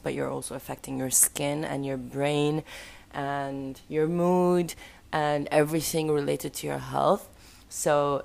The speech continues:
drinking two liters of water is, like, the bare minimum that you could do for yourself. And I need to listen to this advice, because I have been having a hard time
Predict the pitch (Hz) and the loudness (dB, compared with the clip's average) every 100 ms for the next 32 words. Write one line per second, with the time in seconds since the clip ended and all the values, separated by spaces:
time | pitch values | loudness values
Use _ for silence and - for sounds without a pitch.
0 | - 139 147 160 156 - 147 151 143 147 | -8 -6 -4 -2 -4 -2 -4 -4 -2 -4
1 | 143 - 139 139 165 170 151 - 143 139 | -6 -6 -2 -2 -2 -2 -6 -6 -6 -6
2 | 147 139 131 - 147 147 143 139 139 135 | -8 -10 -8 -2 2 2 2 0 -2 -2
3 | 135 131 135 - 131 131 - 135 135 - | -4 -4 -8 -12 -10 -10 -6 -6 -6 -6
4 | 135 165 - - - - - - 147 143 | -4 -4 -8 -18 -20 -20 -20 -4 0 2
5 | 139 135 135 139 - - - - - - | 0 0 -4 -8 -16 -20 -20 -20 -16 -6
6 | 170 190 240 240 175 156 170 190 160 147 | -2 0 0 0 2 2 2 0 0 -2
7 | 139 139 131 143 143 143 135 139 - 139 | -4 -4 -2 -2 -2 -6 -6 -6 -2 0
8 | 147 160 147 147 147 147 143 147 147 147 | 0 -2 -4 -4 -6 -6 -4 -4 -2 -4
9 | - 143 123 139 147 151 - 135 143 139 | -8 -10 -4 2 2 2 -4 -4 -2 0
10 | 139 139 | -2 -4